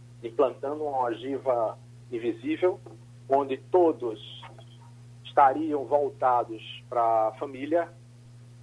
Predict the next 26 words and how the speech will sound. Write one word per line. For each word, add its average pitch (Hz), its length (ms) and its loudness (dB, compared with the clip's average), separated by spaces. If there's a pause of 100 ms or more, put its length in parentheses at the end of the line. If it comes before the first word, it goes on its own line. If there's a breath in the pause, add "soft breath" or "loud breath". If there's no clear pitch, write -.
(160)
mudariam 135 560 2
principalmente 131 760 -10 (560)
os, - 180 -20 (140)
os 123 220 -8
pensamentos, 123 840 -4
as 127 200 2
condutas 151 560 2
morais, 113 520 2 (840)
o 135 80 -2
cuidado 143 440 4
consigo 135 540 -10
e - 20 -4
cuidado 131 380 0
com 120 160 -14
os 101 60 -10 (100)
outros, 135 380 -4
que - 80 -20
nós 123 160 -6
estamos 123 280 -10
vendo 117 280 -8
também, 127 380 -8 (400)
são 139 180 2
poucas 165 460 2
as 127 140 -6
notícias 120 500 -10
veiculadas, 113 580 -2